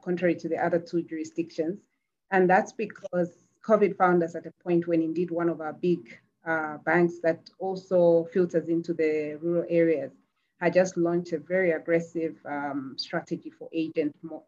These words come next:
for, for an agent's model. Um, and so that really came in handy. And you did exercise, it did nonetheless exercise a lot of social different, uh, distancing. So it was different from walking into a bank.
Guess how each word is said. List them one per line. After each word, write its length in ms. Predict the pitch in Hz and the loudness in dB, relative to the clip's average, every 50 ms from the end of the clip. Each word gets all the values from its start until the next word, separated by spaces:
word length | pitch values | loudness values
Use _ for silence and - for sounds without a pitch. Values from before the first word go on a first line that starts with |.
| _ _ | _ _
for, 200 | _ 170 151 - - _ | _ -12 -12 -12 -12 _
for 80 | 170 160 | -4 0
an 100 | 156 165 | 2 2
agent's 380 | 170 170 160 151 143 - - - | 2 2 2 -2 -6 -8 -10 -10
model. 400 | - 160 160 147 147 135 131 - _ _ _ _ _ _ _ _ _ _ | -8 -8 -8 -8 -10 -12 -14 -14 _ _ _ _ _ _ _ _ _ _
Um, 680 | 160 160 156 151 147 143 151 151 147 147 147 147 147 151 160 170 _ _ _ - | -6 -4 -2 -2 -2 -2 -2 -4 -6 -6 -8 -10 -12 -14 -18 -20 _ _ _ 2
and 200 | 180 175 170 170 | 4 4 4 4
so 200 | - - 190 180 | 2 2 4 4
that 280 | 180 185 196 196 - - | 6 6 4 2 -2 -6
really 280 | 185 185 185 175 180 170 | -8 -6 -4 -4 -4 -4
came 280 | - - 180 175 170 | -2 0 2 2 4
in 100 | 165 165 165 | 2 0 -2
handy. 520 | - 180 180 175 175 165 165 226 - _ _ _ _ _ - | -2 2 4 4 4 4 2 0 -2 _ _ _ _ _ -4
And 140 | 202 202 190 | -2 0 0
you 100 | 196 208 | 0 0
did 220 | - 240 285 285 | 2 4 6 6
exercise, 600 | 254 226 - - 185 - - 202 190 185 185 175 - | 4 4 2 -4 -8 -2 2 4 4 4 4 2 -2
it 160 | - 185 175 | -8 -10 -6
did 180 | 185 240 269 - | -4 -4 -4 -2
nonetheless 760 | 226 208 208 208 196 190 - - - - 175 180 185 185 - | 0 0 0 0 0 -2 -6 -8 -4 0 0 2 0 0 -2
exercise 480 | 175 170 - - 170 - 180 170 170 170 | -6 -8 -8 -12 -12 -8 -6 -6 -4 -4
a 60 | 165 | -4
lot 280 | 160 165 170 170 170 170 | -4 -4 -6 -8 -8 -12
of 140 | 160 147 | -14 -12
social 280 | - - 175 170 - 165 - _ | -10 -10 -10 -10 -10 -14 -16 _
different, 320 | 165 165 - - 156 151 - _ - | -16 -16 -16 -16 -18 -18 -20 _ -10
uh, 200 | 165 165 160 160 156 151 _ _ | -10 -10 -8 -10 -14 -18 _ _
distancing. 460 | - 170 165 - 165 160 160 - 156 | -16 -16 -12 -12 -12 -12 -12 -14 -18
So 140 | 160 - - | -12 -6 -4
it 120 | 180 175 185 | -4 -2 -2
was 160 | 190 180 170 - | -4 -6 -2 -2
different 360 | - 240 240 - 240 196 180 170 | -2 0 0 0 0 0 0 -2
from 300 | - 175 170 165 165 165 | -2 -4 -4 -4 -4 -6
walking 280 | 180 180 - 175 160 | -6 -4 -2 -2 -2
into 240 | 160 165 170 160 160 - | -2 -4 -6 -10 -12 -16
a 80 | 156 147 - _ | -18 -18 -4 _
bank. 440 | 165 165 165 156 147 127 - - | 2 2 2 2 0 -4 -12 -20